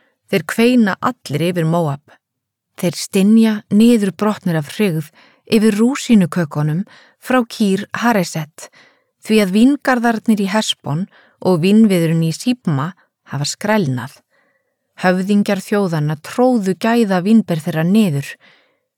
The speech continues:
Vínviðarteinungarnir teygðust til Jaser, skriðu inn í eyðimörkina,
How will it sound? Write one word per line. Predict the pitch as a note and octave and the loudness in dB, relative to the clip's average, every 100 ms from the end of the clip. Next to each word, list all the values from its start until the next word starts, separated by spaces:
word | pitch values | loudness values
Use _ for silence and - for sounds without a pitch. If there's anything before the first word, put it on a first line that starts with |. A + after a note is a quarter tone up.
| - | -4
Vínviðarteinungarnir | G#3 C4 C#4+ C#4 B3+ A#3 - A#3+ A#3 G#3 E3 C#3+ - D#3 - | 2 4 4 2 2 0 -4 2 4 4 2 -4 -6 -8 -8
teygðust | - C4+ A3 E3 - | -8 -6 -4 -6 -6
til | D#3 D3 | -8 -6
Jaser, | F3+ A#3 A#3+ - C#3 - _ - _ - | -4 -6 -6 -8 -10 -12 _ -20 _ -14
skriðu | - - G#3+ A#3 G3+ F#3+ | -10 -2 2 4 2 -2
inn | - F3+ | -2 -2
í | - | 0
eyðimörkina, | A#3 B3+ G3 - - D#3 | 0 4 2 0 -6 -6